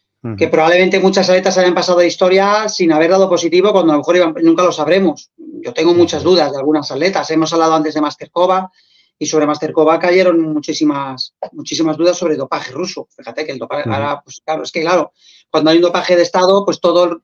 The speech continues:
Speaker 2: todo el atletismo ruso queda en entredicho de años anteriores, inevitablemente,
Speaker 1: Eso.
Speaker 2: claro, porque estamos hablando de un dopaje patrocinado, subvencionado <laughs> por el propio Estado, por el propio Estado ruso. Entonces, eh, incluso,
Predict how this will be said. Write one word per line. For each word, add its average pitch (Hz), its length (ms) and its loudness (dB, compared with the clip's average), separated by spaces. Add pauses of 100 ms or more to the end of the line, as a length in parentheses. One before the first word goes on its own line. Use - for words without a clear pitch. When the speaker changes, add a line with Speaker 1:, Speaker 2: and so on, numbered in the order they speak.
Speaker 2:
todo 175 220 2
el 185 80 4
atletismo 180 440 2
ruso 175 240 0
queda 196 180 2
en 156 80 0
entredicho 147 560 -2
de 147 120 -2
años 147 240 -4
anteriores, 147 680 -2
inevitablemente, 170 720 0
Speaker 1:
Eso. - 20 -4
Speaker 2:
claro, 196 320 -4 (140)
porque - 300 -10
estamos 160 260 0
hablando 170 200 4
de 175 80 4
un 180 100 2
dopaje 185 600 0
patrocinado, 175 760 2
subvencionado 170 800 0
<laughs> - 640 -12
por 165 160 2
el 151 100 -2
propio 160 220 2
Estado, 185 360 0 (220)
por 143 120 -10
el 147 60 -12
propio 147 220 -6
Estado 160 240 -4
ruso. 190 320 -6
Entonces, 151 460 -12 (100)
eh, 139 480 -8 (840)
incluso, 151 580 0